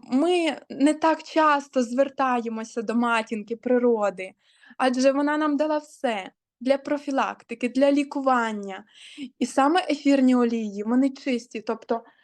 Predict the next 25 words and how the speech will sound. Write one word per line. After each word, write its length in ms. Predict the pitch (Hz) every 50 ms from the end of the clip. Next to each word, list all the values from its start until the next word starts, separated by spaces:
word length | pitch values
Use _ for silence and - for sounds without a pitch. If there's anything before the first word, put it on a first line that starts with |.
| _ _ -
береш 560 | 220 262 285 330 403 480 - - - _ _ _ -
одну 380 | 262 247 220 269 302 403 466
краплинку, 880 | 453 - - 427 403 427 - 339 339 320 294 262 220 208 - - 214 214 247 - _ _ _
одну 320 | - 254 233 262 285 294
краплинку, 840 | 285 285 294 285 294 294 294 294 285 262 226 - - 214 202 262 - _ _ _ - - - - - 285 254 - _
чи 200 | - - 339 311
для 240 | 294 285 294 330
зовнішнього 640 | 320 269 254 262 247 233 233 233 226 - - 233 220
використання, 720 | 214 208 - 233 220 214 - - - 208 196 196 202 208 208
чи 180 | - - 277
для 180 | 254 254 277 277
внутрішнього. 920 | 262 247 254 254 247 226 240 - - 214 - - 233 214 208 208 214 220 - _ _ _ _ -
І 80 | 262
це 380 | 254 - - - 294 294 285 294
цілющий 640 | 294 - - 240 214 220 240 269 254 262 - - 247
дар, 400 | 214 196 226 220 220 214 208 220 -
який 260 | 214 202 - - 254
зцілює, 640 | 247 - - - - 233 220 202 196 196 190 190 -
і 80 | - 262
це 160 | - - 294
правда. 560 | 285 302 240 208 190 190 190 185 190 190 208 - _ _ _ - - - - - - _ - 277 -
І 80 | - 247
що, 420 | - - - 294 302 320 320 311 - -
е, 220 | 254 247 247 247 254
цікаво, 840 | 247 - - 277 262 - 311 339 370 370 339 277 247 226 202 -